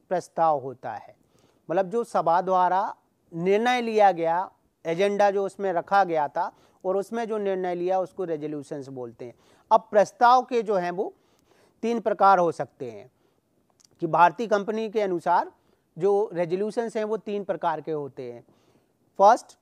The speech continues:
साधारण प्रस्ताव, विशेष प्रस्ताव और विशेष सूचना प्रस्ताव। तो ये तीन प्रकार जो हैं वो रेजोल्यूशंस के बताए गए हैं।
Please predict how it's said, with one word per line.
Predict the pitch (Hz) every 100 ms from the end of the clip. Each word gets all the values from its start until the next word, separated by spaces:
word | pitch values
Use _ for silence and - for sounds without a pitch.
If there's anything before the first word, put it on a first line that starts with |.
| _
साधारण | - 185 175 175 208 220
प्रस्ताव, | 226 - 247 240 381 _ _ _ _ 165
विशेष | 165 214 226 -
प्रस्ताव | 226 214 240 233 269
और | 233 247 190
विशेष | 175 - 214 208
सूचना | 202 175 175 170
प्रस्ताव। | 160 143 - 135 120 - _ _ -
तो | 185
ये | 226 - _ -
तीन | 214 233
प्रकार | 220 202 185 175
जो | 165
हैं | 180
वो | 190
रेजोल्यूशंस | 180 156 160 156 175 165
के | 196
बताए | 175 151 143 135
गए | 123
हैं। | 120